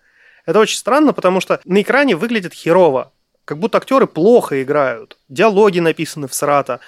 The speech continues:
В какой-то момент от этого абстрагируешься и понимаешь, что вот, ну, в такой ситуации диалог мог состояться только вот так.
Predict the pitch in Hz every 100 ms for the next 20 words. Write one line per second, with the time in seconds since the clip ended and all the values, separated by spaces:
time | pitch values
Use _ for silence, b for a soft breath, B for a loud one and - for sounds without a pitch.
0 | - - 165 233 208 165 170 240 220 170
1 | 185 185 165 - 151 156 269 247 - 160
2 | - 254 226 - _ 175 165 185 220 -
3 | 190 165 B B 170 180 214 226 156 -
4 | 160 240 214 180 - 190 302 - 175 131
5 | 143 185 147 165 - - - 160 - -
6 | - 202 - 139 147 - - 147 117